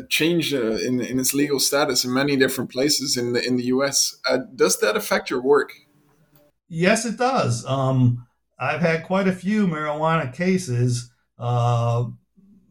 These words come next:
Speaker 2: uh, driving under intoxication was one, and, and, um, had an interesting case I talk about in the book where, uh, uh, a child is, is, uh,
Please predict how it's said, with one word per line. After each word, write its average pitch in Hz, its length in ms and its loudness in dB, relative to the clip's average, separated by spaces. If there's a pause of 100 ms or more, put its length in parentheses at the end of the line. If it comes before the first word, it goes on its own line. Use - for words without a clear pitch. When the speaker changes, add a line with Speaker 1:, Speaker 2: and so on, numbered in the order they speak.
(120)
Speaker 2:
uh, 117 240 -2
driving 156 440 0
under 156 240 -4
intoxication 156 1080 0
was 156 200 2
one, 151 500 0
and, 139 200 -6
and, 127 460 2
um, 120 440 2 (280)
had 135 140 -2
an 151 80 -4
interesting 139 420 0
case 143 300 0
I 135 80 -2
talk 131 300 2
about 135 260 0
in 135 120 -2
the 123 80 2
book 156 400 0 (480)
where, 123 420 0
uh, 113 500 0 (160)
uh, 113 420 -6 (160)
a 113 120 -10
child 151 440 -2
is, 120 340 -6
is, 113 360 0
uh, 113 440 0